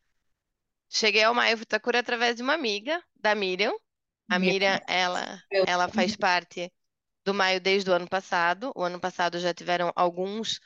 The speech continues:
Speaker 1: pai-, outros países envolvidos, mas era ainda uma coisa muito pequenina. E conheci a Miriam através da escola. <laughs> Virou-se uma grande amiga. E ela que me convidou.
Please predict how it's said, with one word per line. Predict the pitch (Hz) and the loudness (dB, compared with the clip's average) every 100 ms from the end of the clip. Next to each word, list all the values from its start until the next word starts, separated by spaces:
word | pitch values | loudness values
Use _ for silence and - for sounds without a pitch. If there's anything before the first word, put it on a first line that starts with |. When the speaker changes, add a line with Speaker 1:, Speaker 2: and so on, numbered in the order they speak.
| _ _ _ - | _ _ _ -2
Speaker 1:
pai-, | 190 190 175 | 0 0 0
outros | 185 190 185 - | 0 0 -2 -2
países | 175 170 170 170 | 0 0 -2 -6
envolvidos, | 165 180 175 196 202 | -2 -2 -2 -6 -6
mas | 190 175 170 | -4 -2 0
era | 170 | 0
ainda | 175 170 | -2 -6
uma | 170 | -6
coisa | 170 165 | -6 -6
muito | 170 - | -8 -10
pequenina. | 170 - 233 196 277 - _ _ _ _ _ _ _ _ - | -12 -6 -6 -4 -6 -8 _ _ _ _ _ _ _ _ -10
E | 185 180 175 175 170 170 175 175 170 - _ | -6 -4 -4 -6 -6 -6 -6 -6 -8 -12 _
conheci | - 196 190 | -2 -2 0
a | 190 | -2
Miriam | 170 165 | 0 0
através | 170 180 170 175 | 0 -2 0 0
da | 190 | 0
escola. | 226 269 320 392 - | -4 0 2 2 0
<laughs> | 330 - - 214 - 254 - - - - _ | -2 -2 -4 -4 -8 -8 -10 -16 -18 -20 _
Virou-se | 180 202 202 202 | -2 2 2 0
uma | 202 185 | -2 -2
grande | 190 196 190 | -2 0 0
amiga. | 185 185 190 233 330 _ _ _ _ _ _ _ | -2 -4 -4 -4 -4 _ _ _ _ _ _ _
E | 202 196 202 | -10 -4 0
ela | 185 185 - | 2 2 -4
que | 226 202 202 185 - - | -6 -6 -6 -6 -10 -6
me | 196 | -6
convidou. | 208 196 202 190 180 190 | 0 -2 0 -2 0 0